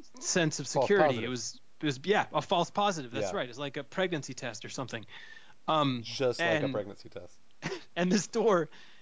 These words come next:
Speaker 1: it, it doesn't, it, it swings out, not in.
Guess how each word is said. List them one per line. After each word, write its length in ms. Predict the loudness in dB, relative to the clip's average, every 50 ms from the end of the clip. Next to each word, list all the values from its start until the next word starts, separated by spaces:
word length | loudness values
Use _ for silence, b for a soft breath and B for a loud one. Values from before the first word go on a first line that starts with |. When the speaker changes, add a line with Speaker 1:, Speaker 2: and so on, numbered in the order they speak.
| B B
Speaker 1:
it, 160 | -10 -6 -2 -2 0
it 140 | 0 0 0
doesn't, 320 | 2 0 0 0 -2 -4 -6 -10 -18 -18 -20 -20 -16 -10
it, 160 | -6 -6 -6 -8 -8 -8 -4
it 400 | -2 -2 -2 -2 -2 -6 -6 -8 -10 -18 -20 -20 -20 -20 -20 -20 -20 -20 -20 -20 -20 -18 -18 -18 -18 -18 -18 -18 -16 -12
swings 580 | -6 -4 -2 0 4 6 6 6 6 4 2 -2 -4 0
out, 460 | 2 2 2 2 0 -2 -8 -10 -10 -12 -14 -18 -18 -18 -18 -18 -18 -18 -18 -18 -18 -18 -14 -10 -4
not 340 | -2 0 2 2 0 -2 -4 -6
in. 360 | -4 -2 -2 -2 -2 -4